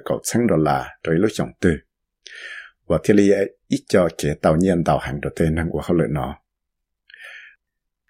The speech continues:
Giờ lên đây, Japan nó lại bên nó thì tàu xí nhẹ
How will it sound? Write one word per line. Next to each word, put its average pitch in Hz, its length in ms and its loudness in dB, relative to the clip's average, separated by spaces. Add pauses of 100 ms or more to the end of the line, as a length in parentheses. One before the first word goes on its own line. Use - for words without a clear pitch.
(260)
Giờ 107 120 4
lên 107 160 4
đây, 104 100 6
Japan 107 300 4
nó 98 120 4
lại 78 160 0
bên 98 200 2
nó 90 140 2
thì 98 100 4 (200)
tàu 82 140 4
xí - 200 0 (100)
nhẹ 98 280 4